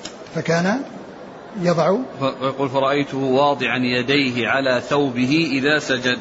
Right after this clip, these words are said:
Speaker 1: نعم، واضعا يديه على ثوبه إذا سجد. نعم، يعني الثوب الذي هو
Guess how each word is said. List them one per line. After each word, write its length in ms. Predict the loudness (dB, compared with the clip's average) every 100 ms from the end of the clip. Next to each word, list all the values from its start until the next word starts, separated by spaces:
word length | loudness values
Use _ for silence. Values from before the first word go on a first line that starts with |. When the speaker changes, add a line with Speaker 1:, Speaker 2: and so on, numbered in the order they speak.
| -4
Speaker 1:
نعم، 300 | -2 0 2
واضعا 360 | 2 4 2 0 -4 -4
يديه 440 | -4 0 0 2 2
على 140 | 2
ثوبه 540 | 2 2 4 2 2 0 -6 -14 -16 -16 -14 -8
إذا 320 | 0 4 4
سجد. 300 | 2 0 -2 -6 -12 -16 -16 -16 -16 -16 -6
نعم، 160 | -2 -2 -4 -16 -18 -18 -18 -18 -18 -16 -16 -18 -18 -18 -14 -4
يعني 180 | 0 0
الثوب 300 | 2 4 6
الذي 280 | 6 4 6
هو 280 | 4 4